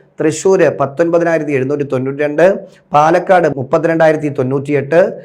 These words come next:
മലപ്പുറം ഇരുപത്തയ്യായിരത്തി ഇരുന്നൂറ്റി നാൽപത്തെട്ട്, കോഴിക്കോട് മുപ്പത്തൊന്നായിരത്തി മുന്നൂറ്റി എൺപത്തിനാല്, വയനാട് പതിനൊന്നായിരത്തി നാനൂറ്റി നാൽപ്പത്താറ്, കണ്ണൂര് ഇരുപത്തൊന്നായിരത്തി മുന്നൂറ്റി പന്ത്രണ്ട്, കാസർഗോഡ് പന്ത്രണ്ടായിരത്തി മുപ്പത്തിയെട്ട്. അങ്ങനെ, ആ, മൊത്തം ആപ്ലിക്കേഷൻ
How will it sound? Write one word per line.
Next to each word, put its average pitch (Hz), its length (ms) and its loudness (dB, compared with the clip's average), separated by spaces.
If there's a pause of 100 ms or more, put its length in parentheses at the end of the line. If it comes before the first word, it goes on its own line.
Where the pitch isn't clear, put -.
(140)
മലപ്പുറം 170 540 4
ഇരുപത്തയ്യായിരത്തി 170 720 2
ഇരുന്നൂറ്റി 147 300 -2
നാൽപത്തെട്ട്, 143 920 0
കോഴിക്കോട് 180 560 4
മുപ്പത്തൊന്നായിരത്തി 156 760 -2
മുന്നൂറ്റി 139 340 -4
എൺപത്തിനാല്, 139 720 0 (260)
വയനാട് 170 560 2
പതിനൊന്നായിരത്തി 160 540 0
നാനൂറ്റി 139 360 -2
നാൽപ്പത്താറ്, 143 760 2 (300)
കണ്ണൂര് 175 400 2
ഇരുപത്തൊന്നായിരത്തി 160 800 0
മുന്നൂറ്റി 135 340 -2
പന്ത്രണ്ട്, 143 760 0 (240)
കാസർഗോഡ് 165 500 2
പന്ത്രണ്ടായിരത്തി 147 720 -2
മുപ്പത്തിയെട്ട്. 127 540 -4
അങ്ങനെ, 147 400 -2 (460)
ആ, 139 100 2
മൊത്തം 143 460 0
ആപ്ലിക്കേഷൻ 131 680 -2